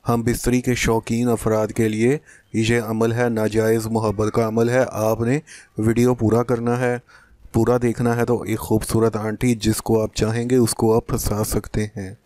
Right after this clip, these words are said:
और उसके साथ हम बिस्तरी कर सकते हैं। अस्सलाम वालेकुम दोस्तों। दोस्तों, मैं उम्मीद करता हूँ तमाम दोस्त बिल्कुल खैरियत से होंगे। अल्लाह पाक से मैं दुआ करता हूँ कि अल्लाह पाक हमेशा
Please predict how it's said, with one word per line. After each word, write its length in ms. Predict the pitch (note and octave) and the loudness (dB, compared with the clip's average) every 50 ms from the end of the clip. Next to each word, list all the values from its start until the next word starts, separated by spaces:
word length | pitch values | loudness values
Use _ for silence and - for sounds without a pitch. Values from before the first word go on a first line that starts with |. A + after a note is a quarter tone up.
| _ - - - - - - - | _ -20 -20 -20 -20 -20 -12 -2
और 160 | - A2+ A2+ | 0 2 2
उसके 280 | A2+ A2 - - - A#2 | 2 0 -2 -2 -2 -2
साथ 280 | G#2+ - - A2+ A#2 B2+ | 0 0 0 2 0 0
हम 200 | - - A#2 A2 G#2+ | -2 -2 -6 -4 -2
बिस्तरी 360 | A2 G#2+ - - - G#2+ A2+ | -2 -2 -2 -2 -2 -2 -4
कर 160 | A2 - A2 G#2 | 0 0 0 0
सकते 360 | - - A2 G#2 - - A2 G#2+ | 0 0 -2 -4 -2 -4 -4 -2
हैं। 220 | A2 A2+ A#2 A#2 - - - - - - - _ - | -2 -2 -4 -4 -4 -8 -16 -18 -18 -20 -14 _ -4
अस्सलाम 380 | A#2+ A2+ - B2+ B2 A#2+ A#2+ | -2 0 2 2 2 2 2
वालेकुम 400 | B2+ B2 A#2+ A#2+ A#2 - B2+ B2 | 2 2 2 2 2 0 0 0
दोस्तों। 420 | A#2+ B2 B2 B2 - - C3+ C3 B2 | 2 2 2 2 2 2 0 2 2
दोस्तों, 340 | A#2 A#2 A#2+ A#2+ - - B2 | 4 2 2 2 0 0 0
मैं 140 | A#2+ B2 A#2+ | 2 2 2
उम्मीद 340 | A#2 A2+ A2 A2+ A2+ A2+ A#2 | 2 0 2 2 0 0 0
करता 320 | - - A2+ G#2+ - B2+ B2 | 0 -2 -2 -2 0 -2 -2
हूँ 260 | B2 A#2 A#2 A2+ A2+ - - - - - _ _ - | -2 -2 -4 -8 -8 -10 -16 -20 -20 -20 _ _ -4
तमाम 340 | A2+ A2+ A#2 A2+ A#2 A2+ A2+ | -2 0 2 2 2 0 0
दोस्त 340 | A2 A2+ A2+ A#2+ B2 - - | 2 2 2 2 2 0 0
बिल्कुल 380 | G#2+ A2+ A#2+ - - B2 B2+ B2 | 0 0 0 2 2 0 0 0
खैरियत 560 | A2 - A2+ A2 G#2+ G#2+ G#2+ A#2 A#2+ - - _ - - | 0 0 0 0 0 0 0 0 0 -2 -4 _ -14 -10
से 220 | - - - A#2+ A#2+ | -6 -2 0 0 2
होंगे। 420 | A2+ A#2 G#2+ G#2 G2+ G2+ G#2 G#2 G2 _ - - - - _ - - | 2 0 -2 -2 -2 -2 -4 -4 -4 _ -16 -20 -20 -20 _ -10 -2
अल्लाह 200 | A#2 A#2 A2+ A2+ A2+ | 0 2 2 2 2
पाक 240 | - A#2+ A#2+ A#2 - | 2 0 0 0 -2
से 160 | - C3 B2 | -2 0 0
मैं 140 | A#2+ A#2+ A#2 | 2 2 0
दुआ 320 | A2+ - - A2 A#2 B2 C3+ | 0 0 2 2 4 2 2
करता 300 | C3 B2+ A2 G#2+ - A#2+ A#2 | 0 -2 -4 -2 0 0 0
हूँ 160 | A2+ A#2+ A#2+ | 2 0 0
कि 100 | A#2 B2+ A2+ | 2 2 0
अल्लाह 220 | A2 A2 A2+ A2+ | 2 2 0 0
पाक 260 | G#2 A#2+ A#2+ B2 B2 A#2+ | 2 2 2 2 2 0
हमेशा 480 | A#2 A2 A2 A2 A2 - - C3 B2+ | 0 0 0 0 0 0 2 2 2